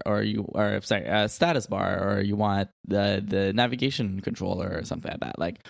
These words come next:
rather than writing that actual component for that thing,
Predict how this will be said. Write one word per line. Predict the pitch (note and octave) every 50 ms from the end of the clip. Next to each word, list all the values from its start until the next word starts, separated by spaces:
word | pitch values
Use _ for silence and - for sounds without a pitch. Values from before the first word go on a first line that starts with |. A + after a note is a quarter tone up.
| - - - -
rather | A#2+ C3 D#3 G3+ A#3 B3
than | A#3 F#3+ D#3 C3+ B2 G#2+
writing | A2+ A#2 A#2 B2+ C3 C3+ C#3 C3+ C3+ B2+ A#2 - A2 G2+ A2
that | A2 G2+ G#2 - - -
actual | G#2+ G#2 G#2 - - - A2+ G#2+ G#2 G#2 -
component | - G#2 F#2+ - G2 F#2 G2+ A#2+ D3 F3 E3
for | - - - G#2+ G2+
that | G2 E2 C#2+ - -
thing, | - - G2 G2+ D3 F3+ G3